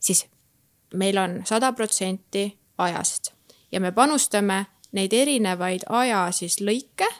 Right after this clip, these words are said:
nagu pitsat, kui vaadata, sinna, mis on oluline meie jaoks. Nüüd, kui mina naisena tunnen, et, äh, mu mees ei ole mulle oluline ja seks ei ole oluline, sest ma pe-, enne peseks põrandat või triigiks pesu,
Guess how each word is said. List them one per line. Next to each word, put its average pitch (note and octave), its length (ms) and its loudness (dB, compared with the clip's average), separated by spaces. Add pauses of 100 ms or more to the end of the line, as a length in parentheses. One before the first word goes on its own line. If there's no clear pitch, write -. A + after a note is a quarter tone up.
(120)
nagu F#3+ 220 -4
pitsat, A3 460 -4
kui B3 120 0
vaadata, B3 460 -2 (320)
sinna, D#4+ 380 4
mis A#3+ 220 4
on A#3 120 2
oluline F3 520 0
meie G3+ 360 4
jaoks. - 560 -2 (1800)
Nüüd, B3 100 -4
kui C4+ 140 2
mina F4 320 2
naisena G#3+ 760 0
tunnen, A3+ 420 0
et, - 340 -6
äh, G#3 360 -2
mu G#3+ 160 -2
mees B3+ 320 2
ei A#3+ 80 2
ole B3+ 200 4
mulle E3+ 280 -4
oluline E3+ 480 -4 (880)
ja G3 320 4
seks C4+ 360 4
ei F#3 100 2
ole E3+ 180 0
oluline, F3 400 0
sest F3 220 0
ma G3+ 100 2
pe-, A3 240 2
enne G#3+ 240 4
peseks F#3 320 0
põrandat F3+ 800 0 (220)
või F3+ 100 0
triigiks F#3 480 0
pesu, A3+ 380 4